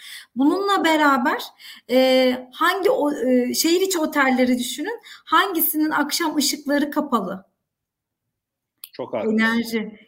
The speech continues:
Speaker 1: Hiç, hepsi misafir bile olmasa odalarınızın ışıklarını yakmak zorundasınız.
Speaker 2: Hı hı.
Speaker 1: Ee, dediğim gibi çok, çok geniş kapsamlı bir soruydu. Umarım,
Speaker 2: Kesinlikle.
Speaker 1: e, derleyip
Speaker 2: Kesinlikle.
Speaker 1: toparlayabilmişimdir.
Speaker 2: Yok,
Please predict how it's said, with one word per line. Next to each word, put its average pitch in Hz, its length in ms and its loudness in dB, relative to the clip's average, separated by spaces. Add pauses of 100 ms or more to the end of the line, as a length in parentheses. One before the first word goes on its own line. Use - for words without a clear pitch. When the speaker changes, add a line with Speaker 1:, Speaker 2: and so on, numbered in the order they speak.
Speaker 1:
Hiç, 302 220 -2
hepsi 339 460 -2
misafir 359 640 0
bile 302 120 2
olmasa 285 400 2
odalarınızın 277 920 -2
ışıklarını 262 520 -2
yakmak 233 420 -2
zorundasınız. 202 1000 -8 (460)
Speaker 2:
Hı 220 60 -16
hı. 233 220 -6
Speaker 1:
Ee, 240 360 -2
dediğim 330 300 -2
gibi 339 180 0 (200)
çok, 330 280 -4 (340)
çok - 260 -4
geniş 403 280 2
kapsamlı 359 680 0
bir 359 140 4
soruydu. 392 460 2
Umarım, 359 360 0
Speaker 2:
Kesinlikle. 392 340 -4
Speaker 1:
e, - 60 -2
derleyip 277 420 0
Speaker 2:
Kesinlikle. 302 300 0
Speaker 1:
toparlayabilmişimdir. 269 1200 0
Speaker 2:
Yok, 185 120 0